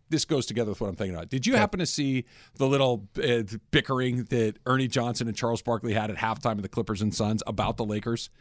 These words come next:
Speaker 1: Did you see that by chance?
Speaker 2: I know they had some bickering, but just tell me, tell me, remind
Speaker 1: So
Speaker 2: me of
Speaker 1: they,
Speaker 2: it.
Speaker 1: they were, Barkley was saying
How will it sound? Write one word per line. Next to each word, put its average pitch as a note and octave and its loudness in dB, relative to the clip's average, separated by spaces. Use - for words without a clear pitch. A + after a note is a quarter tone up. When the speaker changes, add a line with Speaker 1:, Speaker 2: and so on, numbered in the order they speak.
Speaker 1:
Did B2 2
you D3 4
see D#3 4
that C#3+ 4
by C#3+ 4
chance? C#3+ 2
Speaker 2:
I C#3+ 8
know F#3 10
they G3+ 10
had D3+ 10
some A2 4
bickering, C3+ 6
but A#2+ 6
just C3+ -4
tell E3+ 10
me, D#3 -2
tell D3+ 8
me, C#3+ 8
remind A#2+ 8
Speaker 1:
So G#2 10
Speaker 2:
me G#2 6
of G2 6
Speaker 1:
they, G3 8
Speaker 2:
it. E3+ 0
Speaker 1:
they G#3 8
were, G3+ 4
Barkley A#3+ 4
was F3 4
saying G#2+ 0